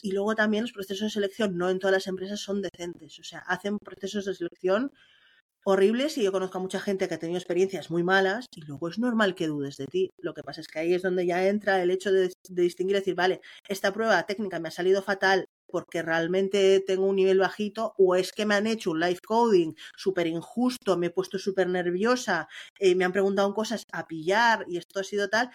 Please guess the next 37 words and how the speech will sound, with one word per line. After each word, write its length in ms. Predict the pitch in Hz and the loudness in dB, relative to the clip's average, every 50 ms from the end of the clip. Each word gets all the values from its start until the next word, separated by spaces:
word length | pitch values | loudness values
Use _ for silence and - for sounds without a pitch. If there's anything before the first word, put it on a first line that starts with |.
| - - - _ _ - | -14 -20 -20 _ _ -6
y 260 | 247 240 220 208 196 - - | -4 -2 -2 -2 -2 -2 -2
realmente 400 | 190 190 185 180 185 185 190 214 | 0 2 2 2 2 0 -2 -2
no 120 | 247 269 | -4 -4
tiene 160 | 269 254 220 | -4 -2 0
nada 120 | 190 165 170 | 0 0 0
que 60 | 180 | -2
ver 120 | 165 160 - | -4 -4 -6
conmigo 320 | - 147 160 165 156 147 | -6 -8 -6 -6 -6 -8
ni 100 | 147 143 | -8 -10
con 180 | 139 135 131 139 | -10 -10 -10 -8
mi 80 | 135 | -6
nivel", 380 | 127 123 127 165 190 170 151 151 | -6 -4 -2 0 -2 -2 -2 -6
¿no? 80 | 180 202 - - - - - _ _ - | -12 -16 -18 -20 -20 -20 -20 _ _ -4
Entonces, 400 | 208 190 196 208 202 202 - - | -2 -2 0 0 -2 -2 -2 -2
eh, 480 | 208 196 185 185 185 185 180 180 185 185 | 0 2 2 2 2 2 0 0 0 0
el 100 | 190 196 | -2 -2
intentar, 500 | 190 185 190 190 190 196 202 220 220 - - | -2 -2 -2 0 2 2 0 0 -2 -4 -6
eh, 300 | 226 226 220 220 214 208 | -4 -2 0 0 -2 -2
sobre 300 | - 240 202 202 208 196 | 0 0 2 2 2 0
todo, 320 | 214 214 214 208 196 180 | 0 0 0 2 2 0
hacer 380 | 175 175 - - 190 190 196 - | 0 -2 -2 -2 -2 0 -2 -2
pruebas 580 | - 233 240 233 226 226 220 202 208 208 - - _ | -4 -2 0 2 4 4 4 2 0 -2 -8 -16 _
de 180 | - 185 185 190 | -10 -4 -4 -2
selección, 720 | 190 208 196 190 190 - - - 202 196 202 196 185 185 - - - - - - _ - | -2 0 -2 -2 -4 -6 -4 -2 2 2 2 2 2 -2 -8 -14 -20 -20 -20 -20 _ -6
eh, 400 | 208 196 190 185 190 190 190 185 - | -2 0 0 2 2 2 2 0 0
participar 440 | 202 190 196 196 185 196 190 202 220 | -2 -2 -2 0 -2 0 2 2 2
en 100 | 220 208 | 2 2
procesos, 460 | 202 190 202 208 202 202 202 185 180 | 2 0 0 0 -2 0 -2 -4 -4
mient-, 240 | 175 170 170 160 - | -4 -6 -8 -10 -12
o 60 | 170 | -12
sea, 300 | - - 156 165 160 160 160 | -8 -6 -4 -2 -4 -4 -6
que 100 | - 180 - _ _ _ _ _ _ _ | -8 -12 -12 _ _ _ _ _ _ _
cuando 340 | - 175 170 170 175 165 170 - _ _ _ - | -2 -2 0 0 0 -2 -2 -6 _ _ _ -8
te 100 | - 165 | -6 -2
veas 300 | 175 180 180 180 185 175 | -2 0 0 -2 -2 -2
ya 280 | 170 180 185 185 180 175 | -2 0 0 0 0 -2
que 280 | - 170 160 170 - | -4 -8 -8 -8 -10